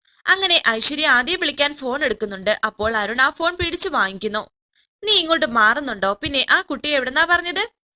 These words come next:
"താഴെയുണ്ട്, അമ്മയുടെ അടുത്ത്. ഇങ്ങ് തന്നെ" എന്ന് പറഞ്ഞ് അരു-, അരുണിന്റെ കയ്യിൽ നിന്നും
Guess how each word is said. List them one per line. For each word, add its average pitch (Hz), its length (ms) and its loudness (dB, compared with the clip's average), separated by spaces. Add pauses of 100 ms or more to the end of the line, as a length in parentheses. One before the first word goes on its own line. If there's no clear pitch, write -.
(260)
"താഴെയുണ്ട്, 370 640 4
അമ്മയുടെ 269 400 0
അടുത്ത്. 214 300 0 (200)
ഇങ്ങ് 403 180 0
തന്നെ" 330 320 0
എന്ന് 262 260 2
പറഞ്ഞ് 233 280 0
അരു-, 208 420 0
അരുണിന്റെ 247 500 -4
കയ്യിൽ 226 200 -4
നിന്നും 220 320 -6